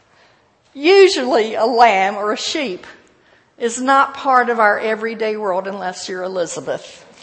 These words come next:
and you love the little lamb at night, in the day. But sheep were very familiar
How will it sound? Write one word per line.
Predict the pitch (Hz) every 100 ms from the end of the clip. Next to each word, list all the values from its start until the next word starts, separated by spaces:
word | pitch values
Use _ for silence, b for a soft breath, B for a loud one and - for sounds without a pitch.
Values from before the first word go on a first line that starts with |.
| B B B B B -
and | 202 220
you | 233 254
love | 220 226 196 160 165 214 - -
the | 208 196
little | 190 190
lamb | 185 180 156 151 185 - _ _ _ _ -
at | 151 165
night, | 175 180 - -
in | 185
the | 180
day. | 170 147 165 - _ _ b b b b b b _ _ _ _
But | 247 -
sheep | - 427 622 - - _
were | 269 277
very | 254 302 302 302
familiar | - 294 294 415 453 220 170 175